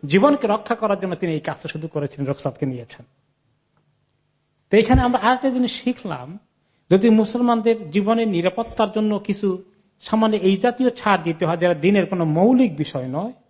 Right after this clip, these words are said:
তাহলে এটা শরিয়তে কনসিডার করা, শুধু একতরফা জজবা আবেগ না দেখিয়ে মানুষের জীবনকে বাজি রাখার মতো পরিস্থিতিতে ঠেলে না দেওয়া, এটা একটা ইসলামী বড় মৌলিক একটা চিন্তা।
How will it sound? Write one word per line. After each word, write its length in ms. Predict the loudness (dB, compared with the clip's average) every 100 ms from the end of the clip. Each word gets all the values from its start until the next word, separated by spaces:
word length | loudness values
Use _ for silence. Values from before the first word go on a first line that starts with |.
| _ _ _
তাহলে 180 | 4 4
এটা 200 | 4 -2
শরিয়তে 680 | -4 -2 0 -2 -2 -6 -8 _ _
কনসিডার 460 | 0 0 -2 -2 0
করা, 240 | 0 -2
শুধু 220 | -2 -6 0
একতরফা 560 | 0 0 -4 -4 -4
জজবা 520 | -2 2 2 2 0
আবেগ 420 | 0 0 -2 -2 -2
না 160 | -4
দেখিয়ে 500 | -2 -2 -2 -2 -4 -12 _ _ _ -2
মানুষের 440 | 0 2 -2 -4
জীবনকে 520 | 0 2 2 0 0 -2
বাজি 380 | 0 0 2
রাখার 280 | 0 2 -2
মতো 300 | -2 -4 -6
পরিস্থিতিতে 720 | -4 0 0 -2 -8 -6 -4
ঠেলে 340 | -2 2 4 4
না 140 | 4
দেওয়া, 400 | 2 2 2 -2 -20 _ _ -2
এটা 220 | 0 0
একটা 180 | -2 -2
ইসলামী 580 | -4 -4 -2 0 0 -2 -8 _ _ -6 4
বড় 340 | 6 6 2
মৌলিক 480 | 2 4 4 2 -2
একটা 160 | -6 -8
চিন্তা। 680 | -4 -4 -2 0 -2 -4